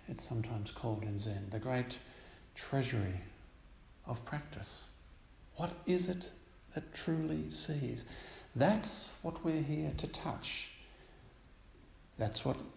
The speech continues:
we're here to realize. And we do, whenever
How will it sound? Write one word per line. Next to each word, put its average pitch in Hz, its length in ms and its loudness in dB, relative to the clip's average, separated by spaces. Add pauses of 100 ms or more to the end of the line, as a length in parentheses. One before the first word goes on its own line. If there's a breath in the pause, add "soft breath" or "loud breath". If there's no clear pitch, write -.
(140)
we're 135 140 4
here 131 240 4
to 143 140 2
realize. 131 640 4
And 139 160 8
we 143 100 8
do, 143 600 6 (460)
whenever 156 720 6